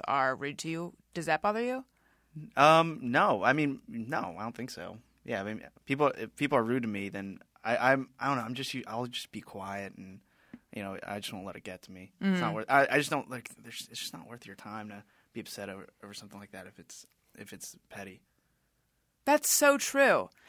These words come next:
Speaker 1: And yet I struggle with that. Like today, Gary and I were having this exchange with a publicist who, you don't think I should talk about it?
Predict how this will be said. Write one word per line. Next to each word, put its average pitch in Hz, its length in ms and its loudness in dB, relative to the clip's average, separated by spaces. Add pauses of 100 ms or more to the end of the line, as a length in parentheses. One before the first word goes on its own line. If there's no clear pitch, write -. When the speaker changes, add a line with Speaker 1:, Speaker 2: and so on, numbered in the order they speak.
(160)
Speaker 1:
And 247 180 6
yet 254 180 10
I 233 100 8
struggle 214 340 4
with 185 100 2
that. 180 120 4
Like 240 160 4
today, 254 520 8 (280)
Gary 294 320 8
and 214 100 6
I 180 260 10
were 190 180 8
having 185 340 4
this 190 160 -2
exchange 190 400 -2
with 175 100 -10
a - 40 -20
publicist 202 720 2 (540)
who, 220 400 6 (2250)
you 214 80 -2
don't 190 140 6
think 185 120 8
I 180 40 10
should 175 120 0
talk 170 160 6
about 185 200 8
it? 190 160 4